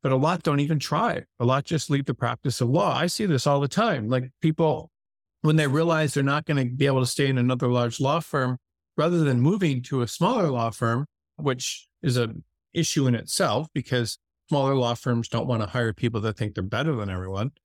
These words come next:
So that's, but even if, if a lot of times they won't take those jobs because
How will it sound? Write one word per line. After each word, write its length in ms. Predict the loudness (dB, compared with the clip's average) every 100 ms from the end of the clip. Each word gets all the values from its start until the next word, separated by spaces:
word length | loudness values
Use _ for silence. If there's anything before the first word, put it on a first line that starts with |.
| _ _
So 180 | -6 -4
that's, 420 | -2 -2 -2 -6
but 220 | -2 -2 0
even 400 | 2 2 0 -2
if, 200 | -4 -4 -4
if 220 | -8 -4
a 20 |
lot 160 | -2 -2
of 100 | 0
times 220 | 0 2
they 80 | 2
won't 240 | 2 0
take 240 | -2 -2 -2
those 200 | -4 -2
jobs 360 | -2 0 -2
because 460 | -4 -2 0 0